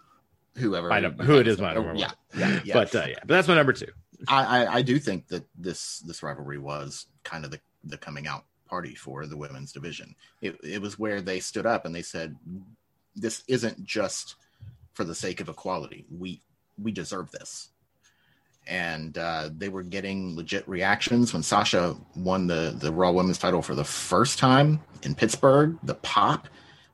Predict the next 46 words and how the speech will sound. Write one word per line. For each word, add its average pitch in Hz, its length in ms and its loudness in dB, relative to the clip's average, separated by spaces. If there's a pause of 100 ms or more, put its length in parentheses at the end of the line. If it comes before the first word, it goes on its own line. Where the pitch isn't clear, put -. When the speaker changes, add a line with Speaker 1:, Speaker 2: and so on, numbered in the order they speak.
Speaker 1:
was 76 520 2 (240)
insane. - 580 6 (640)
Speaker 2:
Mm. 98 120 -6
Speaker 1:
Um, 82 520 4 (680)
and 90 500 4
yeah, 110 240 6
they 92 160 4
just 104 300 4 (140)
took - 200 2
it - 100 2
from 98 180 6
there. 104 280 8
And 110 240 10
a 107 40 8
lot 139 140 8
of 147 80 2
times 165 300 4
when 139 120 6
titles 135 340 2
are 113 80 0
traded 120 280 2
back 117 240 4
and 117 120 4
forth, 117 500 4
it, 107 260 -2
it - 160 -2
cheapens 127 480 2
it. - 220 2
But 104 100 4
I 95 80 6
think 117 280 2
that 101 240 2
is 117 160 2
one 107 140 2
of 107 60 4
the 107 60 4
rare 98 240 4
exceptions - 640 -6
where 85 320 -2 (380)
it 95 160 -4
just - 260 0
felt 98 240 2
like 90 300 -4
such - 260 0
a 90 60 -6
competitive 85 1300 -2